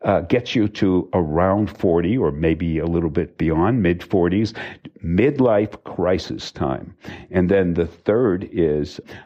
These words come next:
when you get to about, if you're still alive and you get to about sixty-five, retirement age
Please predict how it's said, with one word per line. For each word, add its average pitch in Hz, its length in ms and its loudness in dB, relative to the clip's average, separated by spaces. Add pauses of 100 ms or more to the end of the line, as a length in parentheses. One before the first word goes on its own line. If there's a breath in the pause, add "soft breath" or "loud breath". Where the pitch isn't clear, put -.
(120)
when 113 280 2
you 107 100 4
get 98 260 -2
to 87 200 0
about, 78 400 0
if 92 180 -6
you're 85 120 -2
still 127 400 0
alive 95 480 2 (320 loud breath)
and 85 400 0
you 87 120 -2
get 104 260 -2
to 104 120 -2
about 82 380 0
sixty-five, 107 1120 -2 (360 loud breath)
retirement 107 720 2
age 85 300 0